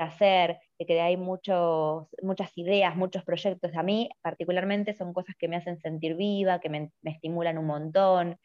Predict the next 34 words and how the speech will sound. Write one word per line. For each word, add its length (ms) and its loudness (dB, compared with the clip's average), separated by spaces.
Eh, 420 0
esta 220 0
cuestión 280 0
de 80 2
a 60 2
veces 260 0
sentir 280 -4
que 100 2
no 160 0
tengo 300 2
tiempo 340 0
para 140 2
hacer 260 -4
todo 140 4
lo 140 0
que 120 -8
quisiera 300 -2
hacer, 340 2
a 80 -6
mí 240 -4
me 120 -2
genera 220 -2
una 140 0
adrenalina 560 0
muy, 380 -2
muy 140 -4
positiva. 640 -2
Eh, 720 4
y 100 -2
también 560 2
valoro 400 2
muchísimo 960 -4
el 200 0
paradigma 560 0